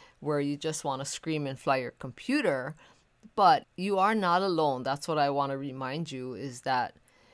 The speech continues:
you're not alone, and everything is a learning process. So be gentle on yourself, give yourself some grace, and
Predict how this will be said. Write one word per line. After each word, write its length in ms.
you're 140
not 240
alone, 540
and 200
everything 600
is 200
a 100
learning 400
process. 840
So 200
be 200
gentle 480
on 180
yourself, 840
give 160
yourself 400
some 360
grace, 640
and 300